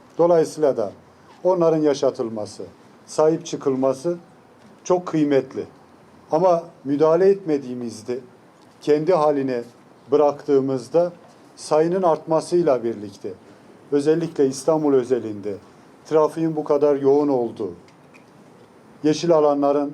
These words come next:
kısıtlı olduğu yerde hem birbirlerine zarar veriyorlar hem de çevreye zarar verebiliyorlar.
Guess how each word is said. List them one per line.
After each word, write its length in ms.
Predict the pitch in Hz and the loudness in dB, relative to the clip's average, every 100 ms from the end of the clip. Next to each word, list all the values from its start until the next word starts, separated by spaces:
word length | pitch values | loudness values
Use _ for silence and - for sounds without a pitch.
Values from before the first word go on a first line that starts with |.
| - | -12
kısıtlı 440 | - 139 143 143 156 | -12 -6 -6 0 2
olduğu 500 | 135 113 120 107 104 | 2 0 -6 -6 -4
yerde 520 | 135 156 139 165 170 - - - - - | 2 2 2 -2 -4 -8 -20 -20 -12 -2
hem 220 | 185 175 | -2 0
birbirlerine 580 | 175 151 139 131 135 147 | 0 0 0 0 2 0
zarar 360 | 156 160 156 | 2 2 2
veriyorlar 500 | 156 151 160 160 160 - - - _ | 2 2 2 0 -2 -10 -20 -20 _
hem 260 | - 208 156 | -2 0 2
de 200 | 175 180 - - | 0 -2 -12 -10
çevreye 540 | - 156 143 156 160 160 - - | 0 2 4 4 4 0 -16 -4
zarar 380 | 139 139 143 | 0 2 2
verebiliyorlar. 600 | 135 135 131 117 110 90 | 2 2 0 -2 -6 -8